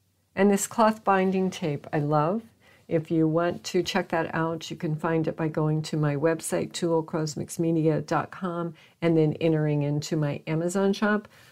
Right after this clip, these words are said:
where I make a little commission off of everything you buy, but it does not alter the price that you pay from Amazon.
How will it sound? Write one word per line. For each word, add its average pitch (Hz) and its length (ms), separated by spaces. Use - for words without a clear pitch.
where 190 260
I 180 80
make 180 220
a 180 80
little 214 280
commission 214 600
off 185 240
of 170 120
everything 196 600
you 165 80
buy, 165 340
but 165 180
it - 160
does 214 360
not 185 280
alter 160 360
the 151 80
price 147 400
that - 160
you 139 100
pay 143 380
from 139 340
Amazon. 143 560